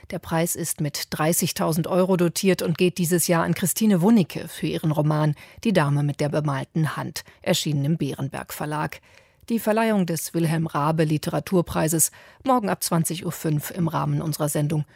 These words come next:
Studio L C B hier im Deutschlandfunk. Und das literarische Wochenende geht noch weiter. Buch der Woche am Sonntag ab sechzehn Uhr zehn ist die Walter Benjamin-Biografie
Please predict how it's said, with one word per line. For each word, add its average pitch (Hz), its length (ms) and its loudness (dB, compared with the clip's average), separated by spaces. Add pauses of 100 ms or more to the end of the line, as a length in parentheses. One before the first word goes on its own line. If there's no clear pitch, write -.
(160)
Studio 156 440 -2
L 180 160 -4
C - 180 0
B 151 280 -2 (140)
hier - 180 -6
im 214 120 -6
Deutschlandfunk. - 680 -8 (800)
Und 240 160 0
das 233 140 2
literarische 196 640 0
Wochenende 165 480 0
geht 151 220 -4
noch 147 180 -4
weiter. 180 440 2 (160)
Buch 165 180 -4
der 151 160 -4
Woche 156 240 0
am 170 120 0
Sonntag 180 440 2
ab 175 120 -4
sechzehn 160 400 -2
Uhr 156 140 -2
zehn 165 320 2 (300)
ist - 180 -6
die 220 100 0
Walter 156 240 2
Benjamin-Biografie 151 1200 0